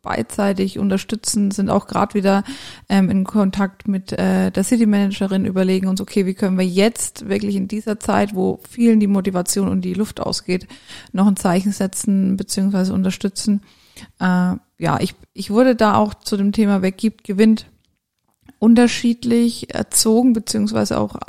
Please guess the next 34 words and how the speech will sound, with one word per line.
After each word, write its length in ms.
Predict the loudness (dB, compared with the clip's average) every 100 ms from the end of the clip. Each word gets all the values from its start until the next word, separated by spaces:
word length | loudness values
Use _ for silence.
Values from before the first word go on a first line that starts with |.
| -8
gibt's 220 | -8 -2
auch 100 | 0
einfach 260 | 0 0 0
auch 100 | 2
Menschen, 360 | 2 2 0
die 180 | -2 -2
unterschiedliche 560 | -2 -2 -4 -6 -4 -2
Ansichten 460 | -2 -4 -6 -2
haben. 140 | 0 0 -2 -16 -16 -18 _ _
Ich 260 | -4 -4 -14 _ _ _
hab 140 | -6
schon 160 | -2 -6 _
immer 460 | 2 4 4 2 0
viel 280 | -18 -14 -8
gegeben. 560 | -4 2 4 4 2 -2
Ich 240 | -8 -8 -8 -4
denk 340 | 0 2 2 0
da 160 | 0 0
auch 100 | 0
an 220 | 0 0
die 80 | -2
Schulzeit 540 | 2 0 2 -2 0
zurück, 380 | -2 0 0 -2
hab 120 | -4
immer 220 | 0 0
gern 200 | 0 -2
Klassenkameraden 800 | 0 -2 0 0 2 2 0 0
alles 240 | 0 -2 -2
erklärt, 600 | -6 -2 2 2 0 -2
gemacht, 360 | -2 -2 -2
getan, 380 | -6 -4 -2 -2
<laughs> 120 | -6
Formelsammlungen 720 | -6 2 2 2 0 2 2 0
geschrieben 400 | -2 -2 -2